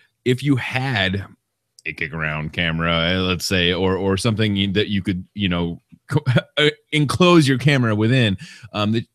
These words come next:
anybody could set up. It's not terribly intrusive. Um, has a trigger basically where, where this animal is, is standing.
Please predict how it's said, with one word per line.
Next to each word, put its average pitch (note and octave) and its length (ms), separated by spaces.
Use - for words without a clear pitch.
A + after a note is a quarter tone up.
anybody D3 460
could - 160
set A2+ 240
up. A2 260
It's F#2+ 120
not C3+ 260
terribly C3 380
intrusive. G2+ 580
Um, F#2+ 220
has G2+ 340
a F#2+ 60
trigger G#2+ 720
basically A2 420
where, G2+ 240
where A2+ 180
this B2 320
animal G#2+ 440
is, F#2+ 420
is F2 180
standing. A2 640